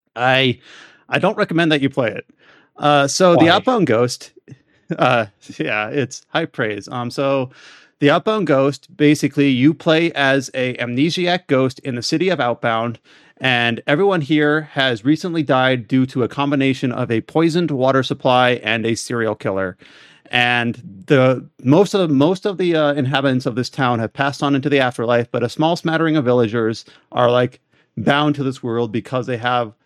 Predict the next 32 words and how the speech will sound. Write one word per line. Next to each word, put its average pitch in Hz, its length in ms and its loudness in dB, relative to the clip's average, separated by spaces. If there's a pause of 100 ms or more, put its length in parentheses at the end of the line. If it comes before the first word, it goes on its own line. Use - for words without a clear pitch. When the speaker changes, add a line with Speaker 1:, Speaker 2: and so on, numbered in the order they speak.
(160)
Speaker 1:
like, 117 200 -2
an 117 140 -6 (100)
unfulfilled 120 1300 -2
burden 101 460 -4
of 113 160 -6
some 107 180 -6
sort, 107 320 -6
or 120 140 -2
basically 139 480 4
they 147 140 4
have 143 120 6
something, 160 320 2
kind 175 220 -2
of 185 200 2
very 139 160 4
typical 117 440 -4
ghost, 107 420 -6
you 120 100 -6
know, 113 100 -6
something 143 320 -2
is 110 180 -2
leashing 131 340 2
them 113 240 -2
to 123 100 -6
the 113 80 -2
mortal 110 280 2
plane, 101 440 -2 (220)
preventing 135 400 0
them 113 160 -4
from 120 160 -4
ascending 113 540 -4
on. 92 340 -10